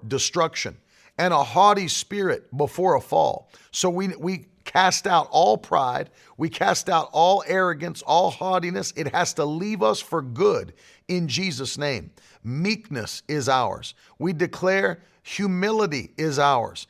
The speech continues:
in Jesus' mighty name. We thank you for that. And so we receive correction from the meat of God's word. We receive guidance and direction from the meat of God's word.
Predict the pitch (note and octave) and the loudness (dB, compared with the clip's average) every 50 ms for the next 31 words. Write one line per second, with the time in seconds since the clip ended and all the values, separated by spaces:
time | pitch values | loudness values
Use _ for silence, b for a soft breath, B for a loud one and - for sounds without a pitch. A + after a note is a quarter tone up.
0 | b b b b E3 F3+ F3 D#3+ C3+ A#2 - F3+ F3+ D#3 A2+ C#3 C3 - - C#3 | b b b b -4 -4 -2 -2 -2 -2 -4 -4 -4 -4 -4 -6 -6 -6 -4 -4
1 | C#3 C3 B2+ A#2+ A#2 A#2+ A#2+ A2 F#2 F2+ - - G#2+ C3 B2 - F3 E3 E3 E3 | -4 -2 -4 -4 -6 -6 -6 -6 -8 -10 -14 -12 -12 -10 -8 -6 -6 -6 -6 -6
2 | - B2+ - - B2+ A#2+ A#2+ A2 - - _ b b b b b C#3 D3+ - - | -8 -12 -10 -8 -4 -2 -2 -2 -4 -6 _ b b b b b -6 -4 -2 -2
3 | - E3 D#3 E3+ F3 D#3 D3+ C3 - - F3+ E3 - - - D3+ C#3+ D3+ F3 F3 | -2 -2 -2 -2 -4 -4 -4 -6 -6 -6 -6 -8 -8 -6 -2 -2 2 2 2 0
4 | F3+ - - D#3 G#2+ - b b b b b - E3+ D#3+ D3+ C#3 C#3+ D#3+ E3+ F3+ | 0 -2 -6 -6 -8 -12 b b b b b -6 -4 -4 -4 -4 -4 -4 -4 -4
5 | E3+ D#3 B2+ A2 - C#3+ C#3 C3 B2+ G#2+ F#2+ A2 C3 C3 A#2 G2+ G2 - b b | -4 -6 -6 -2 0 0 2 0 0 -2 -4 -4 -2 -2 -2 -4 -6 -10 b b
6 | b b A#2+ D#3 E3+ D#3+ D#3+ D3 - E3+ E3+ C3+ A2+ G#2+ G#2 C3+ C#3+ E3+ F3 F3 | b b -6 -4 -4 -2 -2 -4 -4 -4 -6 -6 -8 -4 0 2 4 6 4 4
7 | D3+ C#3 B2 G#2 F#2+ A#2 A#2+ A2+ B2+ B2+ B2+ C3 D3 E3 E3 - - - A#2+ F2 | 2 -2 -8 -10 -8 -8 -6 -4 -4 -2 0 2 0 0 0 -2 -6 -6 -6 -8
8 | - b b b b b - - D#3+ D3+ D3 C#3 C3 C#3 C#3+ D3 E3 E3+ D#3+ - | -10 b b b b b -8 -6 -6 -4 -4 -6 -6 -6 -6 -4 -4 -6 -6 -8
9 | - - B2 A#2+ A2+ A#2 B2 A#2+ A#2 G#2+ F#2 F#2 A2+ A#2+ A#2 G2+ D#2+ | -8 -6 -6 -6 -4 -2 0 0 0 0 -2 -6 -6 -4 -4 -6 -6